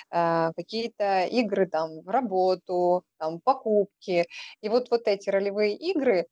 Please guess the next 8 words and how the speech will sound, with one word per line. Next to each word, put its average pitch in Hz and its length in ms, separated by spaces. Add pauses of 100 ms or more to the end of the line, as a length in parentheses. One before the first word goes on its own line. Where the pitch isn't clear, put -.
(220)
их, 208 160
как 196 220
правило, 226 600
переносят 202 560
производители 190 960
игрушек, 226 500 (400)
а, 175 440
и 214 600